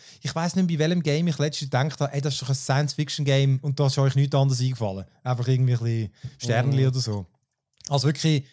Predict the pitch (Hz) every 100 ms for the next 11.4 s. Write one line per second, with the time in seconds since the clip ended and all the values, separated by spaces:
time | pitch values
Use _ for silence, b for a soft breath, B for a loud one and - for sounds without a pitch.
0 | b - - 208 247 214 175 202 190 156
1 | 180 196 175 160 151 135 147 135 123 -
2 | - 131 127 - - 139 131 139 135 -
3 | 107 98 - B B B 131 123 190 135
4 | 139 131 131 123 120 - - _ 165 214
5 | - 208 196 170 170 147 - 185 208 185
6 | 156 160 165 139 151 143 139 147 147 139
7 | 131 127 - b b b 139 170 175 143
8 | 147 147 135 131 139 123 - 123 175 123
9 | 107 110 139 - 190 190 185 180 165 220
10 | 247 233 208 185 165 139 139 175 - -
11 | 320 120 120 -